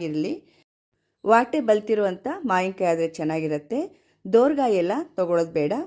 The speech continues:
ಉಪ್ಪಿನಕಾಯಿ ಚೆನ್ನಾಗಾಗೋದಿಲ್ಲ. ನೋಡಿ, ನಾನೆಲ್ಲದನ್ನು ಈ ರೀತಿಯಾಗಿ ಹೆಚ್ಚಿ ಇಟ್ಕೊಂಡಿದ್ದೀನಿ.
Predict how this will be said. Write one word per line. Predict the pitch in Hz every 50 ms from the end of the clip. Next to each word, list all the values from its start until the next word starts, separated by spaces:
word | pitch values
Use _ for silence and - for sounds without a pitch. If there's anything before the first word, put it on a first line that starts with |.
| - -
ಉಪ್ಪಿನಕಾಯಿ | 196 - - 214 196 190 - - 160 165 220 294 381 -
ಚೆನ್ನಾಗಾಗೋದಿಲ್ಲ. | - - 196 170 165 160 156 156 151 147 147 147 147 147 139 147 180 269 415 - _ _ _ _ _ _ _ -
ನೋಡಿ, | 196 196 202 269 330 349
ನಾನೆಲ್ಲದನ್ನು | 277 190 185 185 175 180 202 226 247 220 202 202 190 180
ಈ | - 165 170 160
ರೀತಿಯಾಗಿ | 165 165 165 - 160 151 151 160 - 143 170
ಹೆಚ್ಚಿ | - - - 175 170 - - - 170 156
ಇಟ್ಕೊಂಡಿದ್ದೀನಿ. | 151 151 - _ - 151 143 139 143 139 135 139 165 240 339 381 -